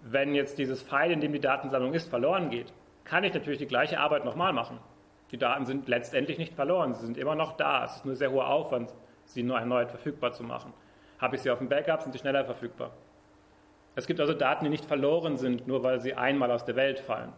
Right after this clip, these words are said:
Aber sie sind halt nicht mehr in meinem Zugriff. Und diesen Zugriff möchte ich sichern durch mein Backup. Das ist mal so grob die Vorstellung, was ist Backup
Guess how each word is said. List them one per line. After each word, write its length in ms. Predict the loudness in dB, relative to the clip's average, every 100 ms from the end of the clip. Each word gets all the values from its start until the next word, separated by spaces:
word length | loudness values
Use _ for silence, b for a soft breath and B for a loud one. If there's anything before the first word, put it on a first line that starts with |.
| -12
Aber 160 | -6
sie 60 | -4
sind 220 | -2 -4
halt 120 | -2
nicht 160 | -4 -2
mehr 80 | -2
in 80 | 0
meinem 220 | -2 -2
Zugriff. 400 | -6 -8 -10 -18 -20 -20
Und 100 | -10
diesen 140 | -8 -6
Zugriff 280 | -4 -4
möchte 200 | -4 -6
ich 60 | -6
sichern 200 | -6 -6
durch 160 | -8 -12
mein 120 | -14
Backup. 260 | -14 -16 -20 -20 -20 -20 -20 -20 -20 _ _ _ -20 -20 -20 B B B -4
Das 160 | -2
ist 80 | 0
mal 160 | 2 2
so 80 |
grob 300 | 0 0 0
die 80 | -2
Vorstellung, 520 | 0 0 0 -2 0
was 240 | 0 0 0
ist 140 | -4
Backup 400 | -2 0 -2 -6